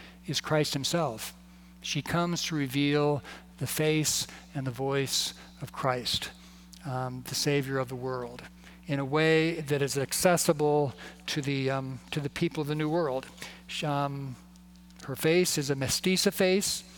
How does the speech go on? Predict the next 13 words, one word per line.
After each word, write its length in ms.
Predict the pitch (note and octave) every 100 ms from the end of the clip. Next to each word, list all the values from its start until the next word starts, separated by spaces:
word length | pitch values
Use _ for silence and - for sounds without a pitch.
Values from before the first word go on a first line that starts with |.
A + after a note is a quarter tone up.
| - - - -
is 180 | C3 D3+
neither 320 | D#3+ D#3 D3
Spanish 840 | - F3 E3+ F3 F#3 - - - - - - - -
nor 160 | D#3
Mexican, 600 | E3 F#3+ - D3 A#2 A#2+ A#2+ - - - -
but 140 | C3+ C#3+
it 140 | C#3
is 120 | C3+
a 40 | C#3
mix 500 | E3+ - - - C#3+
of 100 | B2
the 60 |
two. 400 | B2+ - B2 B2+